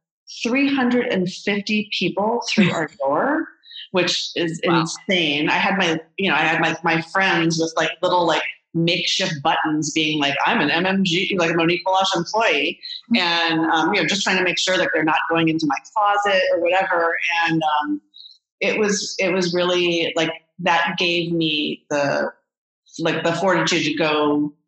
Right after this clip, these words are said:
Speaker 1: forward and be like, "Okay, I can do this. I'm gonna really get a real brick and mortar space and, and open up." And my husband was quite happy to not have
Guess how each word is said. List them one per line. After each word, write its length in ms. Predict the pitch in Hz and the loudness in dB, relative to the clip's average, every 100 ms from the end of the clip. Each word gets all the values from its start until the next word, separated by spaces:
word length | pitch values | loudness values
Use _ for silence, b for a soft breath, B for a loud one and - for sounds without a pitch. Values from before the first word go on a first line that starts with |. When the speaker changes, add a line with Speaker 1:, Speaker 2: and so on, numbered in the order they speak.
| - | -8
Speaker 1:
forward 520 | 175 165 156 147 143 139 | 0 2 2 2 0 -2
and 140 | 139 | -2
be 80 | 143 | 2
like, 160 | 139 139 175 | 0 0 -2
"Okay, 160 | - 139 | -2 0
I 60 | 143 | 0
can 160 | 151 | -2
do 180 | 147 156 | -2 -2
this. 540 | 143 139 139 - - - | 0 -2 -2 -8 -10 -4
I'm 140 | 143 147 | -2 0
gonna 200 | 151 143 | 0 0
really 260 | 143 139 | 0 -2
get 160 | 139 135 | -2 -4
a 60 | 143 | -2
real 180 | 135 127 | -4 -4
brick 140 | 139 - | -6 -6
and 100 | 135 | -6
mortar 380 | 127 127 127 127 - | -4 -2 -4 -6 -10
space 720 | - - 139 120 80 - - - | -10 -4 -2 -2 -4 -6 -8 -4
and, 420 | 135 123 127 127 135 | -2 -2 -2 -4 -4
and 140 | 127 | -2
open 260 | 127 120 107 | -2 -2 -2
up." 140 | - - | -4 -4
And 200 | 143 135 | -4 -2
my 120 | 131 | -2
husband 320 | 135 127 127 | -2 -4 -8
was 140 | 135 - _ | -10 -12 _
quite 180 | - 143 | -4 -2
happy 460 | 156 113 95 87 95 | 0 -2 -2 -4 -6
to 100 | 156 | -4
not 200 | 143 131 | -2 0
have 300 | - 120 123 | -2 -4 -6